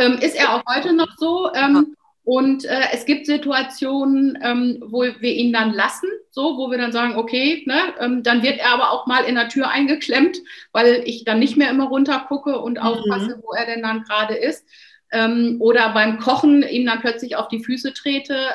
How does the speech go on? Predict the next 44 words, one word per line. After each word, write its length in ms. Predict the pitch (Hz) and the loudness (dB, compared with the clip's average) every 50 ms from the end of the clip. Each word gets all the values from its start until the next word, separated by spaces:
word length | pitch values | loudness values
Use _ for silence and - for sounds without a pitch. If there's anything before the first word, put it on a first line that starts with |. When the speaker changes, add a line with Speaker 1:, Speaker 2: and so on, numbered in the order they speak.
| - - | -4 -4
Speaker 1:
ähm, 220 | 233 233 240 233 226 | -4 -4 -4 -4 -2
weil 140 | 226 220 220 | 0 0 0
er 100 | 220 226 | 0 0
dann 140 | 220 220 | -2 -2
da 160 | 220 220 220 220 | -2 -2 -4 -4
wieder 220 | 220 214 214 214 | -4 -4 -4 -4
bei, 280 | - 208 214 214 214 - | -4 -6 -6 -6 -8 -10
Speaker 2:
Mhm. 120 | - 214 - - | -14 -14 -8 -4
Speaker 1:
hinterhergelaufen 960 | 214 190 185 - 214 - _ 214 220 - 254 269 262 254 262 262 - 269 - | -2 -2 -2 -2 -6 -10 _ -10 -10 -10 -8 -10 -8 -8 -8 -6 -6 -6 -4
ist. 280 | 240 262 269 - - _ - - - - _ _ - | -4 -8 -8 -10 -18 _ -20 -20 -20 -20 _ _ -4
Ähm, 320 | 220 220 226 226 233 233 - | -2 0 0 0 -2 0 -2
aber 180 | 226 233 247 - - | 0 2 2 2 4
er 120 | 233 226 | 4 4
lernt 280 | 226 220 233 254 269 269 | 4 4 4 2 2 0
es 140 | 262 - | -4 -2
auch 200 | 269 269 226 - - | -2 -4 -2 -2 -2
immer 260 | 233 233 226 226 220 | 0 2 2 2 2
mehr, 520 | 214 214 214 233 240 254 277 277 269 - - | 2 2 2 2 4 4 2 2 0 0 -4
ähm, 380 | 233 233 233 233 233 233 226 - _ _ | -6 -4 -4 -4 -4 -6 -8 -12 _ _
dass 320 | - 220 226 220 - - - | -6 -6 -6 -6 -8 -16 -6
er 200 | - 220 220 214 | -2 -2 0 0
da, 200 | 214 214 214 214 214 208 | 0 -4 -4 -6 -10 -10
dass 120 | 208 214 - | -10 -8 -6
das 120 | 220 214 | -6 -6
dann 160 | - 214 202 | -6 -6 -2
unbequem 500 | - 269 262 208 - - - 208 202 214 | 0 4 4 4 2 2 -4 -4 -4 -4
für 120 | - - 202 | -6 -8 -8
ihn 260 | - 220 233 233 214 | -4 -2 -2 0 0
ist 240 | - 220 240 233 - | 0 0 -2 -2 -4
und 160 | 202 214 208 | -12 -8 -8
dann 160 | 208 196 196 | -8 -6 -6
sagt 180 | 202 208 202 214 | -6 -6 -6 -6
er, 140 | 190 170 190 | -8 -8 -8
"Okay, 280 | 185 - 190 180 175 180 | -8 -6 -4 -4 -4 -4
nee, 100 | 185 175 | -6 -6
dann 180 | 180 180 175 | -6 -6 -8
gehe 100 | 170 175 | -8 -12
ich 60 | - | -12
dann 120 | 175 160 160 | -10 -10 -10
doch 160 | 156 156 - | -10 -8 -10
lieber 200 | 165 160 156 - | -10 -10 -10 -12
aufs 180 | - - - _ | -14 -16 -20 _
Körbchen." 400 | - 160 - _ - - - 196 | -18 -18 -18 _ -18 -14 -8 -4
Speaker 2:
Mhm, 420 | 196 214 202 202 226 262 294 - | -2 -2 -2 -2 -6 -10 -10 -10